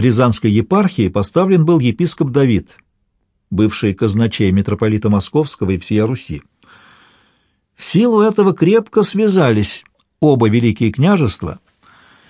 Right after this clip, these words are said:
но государь Иван Васильевич и государыня старая Марья Ярославна хотели большего и решили теперь скрепить дружбу эту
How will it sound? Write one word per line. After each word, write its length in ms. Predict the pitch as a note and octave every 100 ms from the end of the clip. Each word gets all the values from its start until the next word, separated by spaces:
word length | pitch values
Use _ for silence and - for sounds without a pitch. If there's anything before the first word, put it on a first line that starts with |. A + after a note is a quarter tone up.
| _ _ _ _
но 340 | F2 B2 D3+ -
государь 480 | G2+ A2+ A#2+ B2+ A#2
Иван 180 | A2 G2
Васильевич 680 | F#2+ - C#3 F3 - - -
и 220 | - A2+
государыня 580 | G2+ G#2+ A#2 A#2 G#2 F#2+
старая 380 | F2+ G#2+ F#2 F#2
Марья 320 | G2+ G2+ F#2
Ярославна 640 | F#2 F#2 F2+ A#2 D3+ E3
хотели 320 | A#2+ G2 A#2 G#2
большего 580 | F#2 E3+ F#3 - F#2
и 160 | F#2 G2+
решили 360 | G#2+ - F#3 F#3
теперь 360 | D3 D#3+ D#3+ -
скрепить 520 | - B2+ C3+ D#3+ B2+
дружбу 480 | A#2+ G#3+ G3 B2 G2
эту 320 | E2+ - G2+